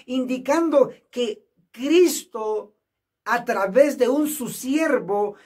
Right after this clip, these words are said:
le abrió el corazón a un oyente de la palabra, le abrió el entendimiento. Un verdadero intérprete no viene a confundir,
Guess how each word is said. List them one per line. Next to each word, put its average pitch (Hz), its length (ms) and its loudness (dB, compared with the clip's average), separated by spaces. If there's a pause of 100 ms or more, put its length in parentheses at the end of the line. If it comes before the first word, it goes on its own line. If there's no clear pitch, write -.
le 240 300 4
abrió 233 560 2
el 349 160 4
corazón 254 1120 0 (200)
a 214 360 -4 (460)
un 302 520 0
oyente 285 880 2
de 277 100 2
la 269 200 0
palabra, 294 640 2 (140)
le 277 200 0
abrió 285 480 0
el 339 120 2
entendimiento. 285 1500 0 (160)
Un 392 320 6
verdadero 285 480 4
intérprete 285 920 -4
no 311 340 -2
viene 320 380 2
a 277 160 -2
confundir, 233 920 0